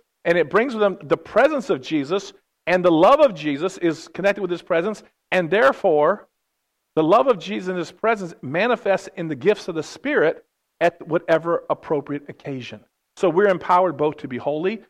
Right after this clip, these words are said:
they're fruits of the Spirit, meaning because the presence of Jesus conveyed by the Holy Spirit is given to us, we have a new nature, and we're able then to live a new way by his Spirit, by the Holy Spirit of God. And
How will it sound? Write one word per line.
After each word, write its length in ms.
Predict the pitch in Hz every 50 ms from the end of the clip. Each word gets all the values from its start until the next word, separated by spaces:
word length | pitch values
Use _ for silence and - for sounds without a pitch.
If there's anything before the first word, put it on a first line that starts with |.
| _ _ -
they're 100 | 156 131
fruits 340 | - - - - 180 - -
of 80 | 170
the 80 | 170 170
Spirit, 440 | - - - 190 185 196 214 - -
meaning 180 | 170 160 160
because 160 | 147 165 156 147
the 100 | 147 -
presence 380 | - - 180 190 196 208 190
of 80 | 185 151
Jesus 480 | 131 - 185 185 180 196 196 196 - - _ _ _ _ _
conveyed 420 | - 160 143 123 151 175 196 196 185
by 100 | 185 170
the 140 | 160 147 139
Holy 240 | 170 196 196 202
Spirit 340 | - - - - 196 196 - -
is 140 | 156 123
given 300 | 120 113 165 190 196 214
to 120 | 196 190 -
us, 280 | 185 190 233 - - - _ _ _ -
we 80 | 156
have 100 | 175 151
a 40 | 151
new 180 | 156 165 165 151
nature, 560 | 147 165 190 214 208 - 247 262 302 - _ _ _ _ _ _ _ -
and 120 | 160 160 156
we're 80 | 240 -
able 220 | - 190 208 202 208
then 140 | 202 202 175
to 100 | 180 170
live 160 | 165 190 175
a 60 | 156
new 220 | 143 151 185 214
way 280 | 202 185 196 202 220 262
by 360 | 220 147 127 170 170 185 190
his 520 | 156 185 185 185 185 185 185 - - - - _ _ _ _ _ _ _ _ _ _ _ _ -
Spirit, 560 | - - - - 180 165 147 120 104 - - - 160
by 140 | 139 135
the 100 | 139 135
Holy 240 | 123 139 143 135 135
Spirit 300 | - - - - 143 127
of 80 | 127 123
God. 220 | 151 139 120 117 - -
And 460 | 185 226 277 240 165 131 135 175 180